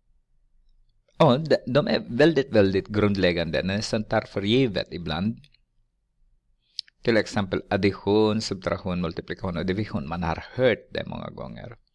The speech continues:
Vilka termer som är förknippas däremot är lite problem för många elever. Så till exempel, eh, du har två.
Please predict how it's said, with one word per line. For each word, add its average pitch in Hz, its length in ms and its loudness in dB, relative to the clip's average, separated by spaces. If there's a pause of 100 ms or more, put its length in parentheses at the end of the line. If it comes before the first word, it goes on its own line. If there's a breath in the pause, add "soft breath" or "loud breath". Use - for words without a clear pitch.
(1700 loud breath)
Vilka 139 360 6
termer 170 460 6
som 95 220 -2
är - 100 -6
förknippas 104 920 -4
däremot 123 540 -2
är - 60 -4
lite 87 260 -2
problem 98 460 0
för - 160 -8
många 80 300 -8
elever. 87 600 -2 (1120)
Så - 160 -10
till 135 160 4
exempel, 131 560 2 (2750 loud breath)
eh, 101 260 4
du 104 120 2
har 110 220 4 (160)
två. 139 300 2